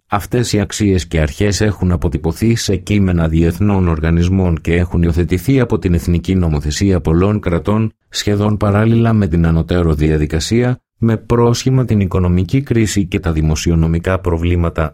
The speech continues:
επιχειρείται μία αντίστροφη τάση από το συλλογικό και το κοινωνικό προς το εξατομικευμένο και μάλιστα με αντικατάσταση της δικαιωματικής πρόσβασης σε αγαθά και υπηρεσίες με την αγοραστική δύναμη.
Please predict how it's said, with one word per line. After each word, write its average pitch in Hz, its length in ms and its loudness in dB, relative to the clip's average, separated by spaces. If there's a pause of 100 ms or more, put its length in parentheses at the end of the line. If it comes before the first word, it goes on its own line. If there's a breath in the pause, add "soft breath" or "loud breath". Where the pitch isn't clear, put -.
επιχειρείται 87 640 -2
μία 101 280 2
αντίστροφη 90 640 0
τάση 90 360 -2
από 85 180 -2
το 85 100 -2
συλλογικό 85 640 0
και 120 140 -2
το 113 120 -2
κοινωνικό 92 540 0
προς 95 180 -4
το 98 100 -2
εξατομικευμένο 90 1000 0
και 123 140 0
μάλιστα 92 500 2
με 76 160 2
αντικατάσταση 85 880 -2
της 80 140 -4
δικαιωματικής 87 840 0
πρόσβασης 95 680 -2
σε 85 160 0
αγαθά 82 400 0
και - 160 -2
υπηρεσίες 95 680 2
με 92 120 0
την 82 180 0
αγοραστική 76 600 0
δύναμη. 69 500 -2